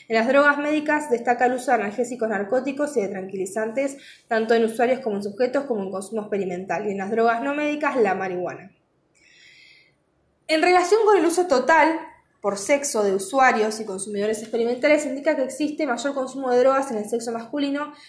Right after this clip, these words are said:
pero los porcentajes de usuarios son menores que los de los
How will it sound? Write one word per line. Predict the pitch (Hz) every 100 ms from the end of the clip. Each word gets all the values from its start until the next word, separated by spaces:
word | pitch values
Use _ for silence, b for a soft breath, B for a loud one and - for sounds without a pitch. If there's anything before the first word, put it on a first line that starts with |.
| B
pero | 269 269
los | 277
porcentajes | 269 262 269 269
de | 269
usuarios | 240 254 262
son | 262 240
menores | 233 233 233
que | - 214
los | 208 202
de | 196 190
los | 196 - -